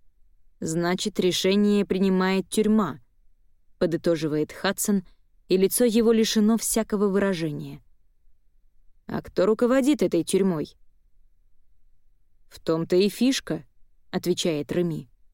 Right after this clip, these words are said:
«Никто. Считается, что этой тюрьмой управляет древняя магия. Она принимает свои собственные решения — и делает, что хочет.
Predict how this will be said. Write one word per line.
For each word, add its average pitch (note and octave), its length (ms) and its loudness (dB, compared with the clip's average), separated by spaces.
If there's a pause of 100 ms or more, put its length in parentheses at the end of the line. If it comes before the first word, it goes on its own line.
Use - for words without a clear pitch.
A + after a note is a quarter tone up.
(100)
«Никто. G3 600 0 (680)
Считается, B3+ 540 0
что - 180 0
этой A3 280 4
тюрьмой A3+ 460 2
управляет G3 600 2
древняя G3 500 2
магия. E3 580 0 (580)
Она F#3 280 0
принимает G3+ 520 2
свои G3+ 240 2
собственные F3+ 580 -2
решения — G#3 640 0 (340)
и A#3+ 100 -2
делает, B3 340 4
что - 240 0
хочет. - 480 -2